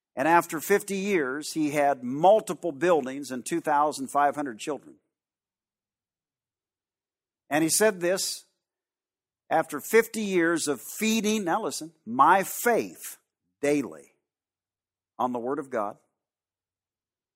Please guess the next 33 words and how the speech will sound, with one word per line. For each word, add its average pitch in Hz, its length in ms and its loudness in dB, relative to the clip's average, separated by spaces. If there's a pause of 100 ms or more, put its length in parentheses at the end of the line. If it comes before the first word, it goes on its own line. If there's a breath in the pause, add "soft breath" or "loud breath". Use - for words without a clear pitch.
(880)
fifty 202 280 -2
years 127 400 -4
of 98 120 -14
feeding 156 340 -2
my 135 200 0
faith 151 300 -6 (280)
daily 131 580 -6 (320)
on 120 120 -4
the 117 80 -6
Word 123 180 -6
of 135 120 -8
God, 104 300 -4
I 135 140 4
could 120 240 -8
believe 143 360 -4
God," 127 400 0 (100)
this 135 200 -12
is 107 100 -14
back 123 300 0 (1040)
many, 139 180 -4
many 131 220 -6
years 120 280 -8
ago, 127 300 -8 (720)
"I 131 140 4
could 120 200 -8
believe 139 300 -2
God 135 300 0
for 120 140 -10
one 143 400 -2
million 156 460 -2
dollars, 131 580 0
U 143 240 0
S - 360 -4